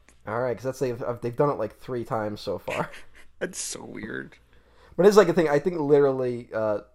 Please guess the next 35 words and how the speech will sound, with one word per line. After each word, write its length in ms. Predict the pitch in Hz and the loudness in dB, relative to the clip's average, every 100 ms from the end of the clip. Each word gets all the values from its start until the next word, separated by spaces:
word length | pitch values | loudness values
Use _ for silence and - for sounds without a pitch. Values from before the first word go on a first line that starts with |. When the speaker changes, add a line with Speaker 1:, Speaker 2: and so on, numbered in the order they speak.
| - | -10
Speaker 1:
Sokka 400 | - 120 - 113 | 0 0 0 -4
says 240 | - 104 | -2 -4
something 260 | - 101 101 | -4 -8 -6
like, 320 | 92 73 - - | -8 -8 -6 4
"Everything's 460 | 208 254 226 196 | 4 6 2 2
gonna 200 | 180 196 | 4 4
work 280 | 196 202 202 | 6 4 6
out 340 | 190 170 143 131 | 8 8 8 2
now." 440 | 117 101 110 - | -6 -4 -4 -4
<laughs> 40 | - - - - | -8 -20 -20 -10
Speaker 2:
Yeah, 180 | 127 127 | -2 0
and 100 | 123 | 2
the 40 | 139 | 0
moment 320 | 156 165 160 | 0 0 0
he 60 | 139 | 0
says 340 | - 139 120 | 0 0 0
that, 300 | 113 101 98 | -2 -2 -2
it 120 | 131 127 | -2 -2
is 300 | 123 117 104 | -2 -6 -12
just 180 | 113 | -10
like, 320 | 120 104 95 - | -6 -4 -4 -6
dude, 440 | 139 131 127 120 - | -2 0 -2 -6 -10
like, 260 | 143 131 - | -8 -8 -6
you 60 | 156 | -4
know, 560 | 151 143 123 110 123 - - - - | 0 2 0 -2 -8 -14 -20 -20 -6
Sokka 320 | - 190 196 180 147 131 | 2 2 4 4 4 4
is 200 | 143 127 | 0 0
a 60 | |
dope, 540 | 117 117 123 143 160 151 | 0 0 0 -2 -8 -14
but 240 | 135 120 - | -10 -8 -4
even 320 | 180 202 170 | -2 0 0
he, 220 | 139 135 123 | -2 0 0
I 60 | |
feel 220 | 120 131 113 | 0 -2 -2
like, 360 | 104 101 - | 0 -2 -6